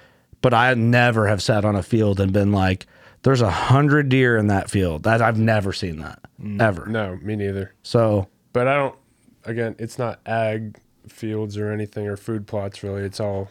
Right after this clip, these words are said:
Speaker 1: Yeah.
Speaker 3: just big timber, so.
Speaker 1: For sure. Yeah, it's definitely different terrain. So, I mean, the big timber maybe holds more. 'Cause once our crop's out, really not that much cover,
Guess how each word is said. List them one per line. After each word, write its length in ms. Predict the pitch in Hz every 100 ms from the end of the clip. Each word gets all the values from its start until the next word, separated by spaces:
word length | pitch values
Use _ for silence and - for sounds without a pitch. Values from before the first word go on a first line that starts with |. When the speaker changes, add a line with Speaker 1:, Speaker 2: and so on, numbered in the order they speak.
| -
Speaker 1:
Yeah. 200 | 107 95
Speaker 3:
just 180 | - -
big 220 | 131 113
timber, 480 | 123 113 110 107 107 -
so. 360 | - 107 101 98
Speaker 1:
For 100 | - 127
sure. 280 | 113 87 - _ _ _ - -
Yeah, 240 | 143 160
it's 240 | 151 127 -
definitely 320 | 175 156 135
different 320 | 127 139 120
terrain. 580 | 117 123 117 120 117 113 -
So, 100 | -
I 80 | 123
mean, 280 | 120 120 - - - - - _ _ _ _ _
the 60 | 98
big 240 | 95 110
timber 280 | - 113 107
maybe 220 | 104 104
holds 280 | 90 101 101
more. 160 | 113 131
'Cause 160 | 139
once 160 | 139 202
our 80 | 139
crop's 360 | - 160 - 104
out, 280 | 98 107 - _ _ _ - _ _ _ _ _ _ _ _ -
really 200 | - 165
not 140 | 147 98
that 100 | 90
much 180 | 82 -
cover, 340 | 117 - -